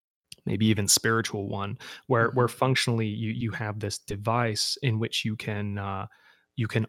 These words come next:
Speaker 1: offload some of your memory. So you're always kind of, like, able to say, "I can think, but with my phone, I can think about anything Google has." You know, with my
Speaker 2: Right.
Speaker 1: phone, I can think about whatever somebody else is saying. And there's this broader connection, which I think is, you know, partly,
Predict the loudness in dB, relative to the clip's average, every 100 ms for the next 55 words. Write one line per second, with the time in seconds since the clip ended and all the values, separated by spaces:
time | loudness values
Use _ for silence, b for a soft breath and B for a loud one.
0 | 2 2 0 0 2 2 2 0 0 -2
1 | -4 -2 -2 -4 -8 -12 _ _ _ _
2 | B B 2 4 6 2 0 2 4 4
3 | 2 0 -2 -4 -4 -4 -4 -4 -2 -2
4 | -2 -2 0 2 2 0 -4 B B B
5 | _ _ _ 4 4 6 2 4 2 2
6 | 0 -8 -20 _ _ 2 2 2 0 0
7 | 4 4 6 4 0 -2 -2 0 2 2
8 | 2 -2 -2 -4 -4 -6 -4 -4 -6 -8
9 | -12 -10 -6 -4 -2 0 0 0 -2 -2
10 | 2 4 4 4 -2 -8 -6 -4 -4 -4
11 | -4 -4 -4 -4 -6 -6 -4 -4 -4 -2
12 | -2 -2 0 0 0 0 -2 -2 -2 0
13 | 0 -2 -6 -4 -4 -6 -6 -2 0 2
14 | 2 0 -4 0 0 0 0 -2 0 -6
15 | -6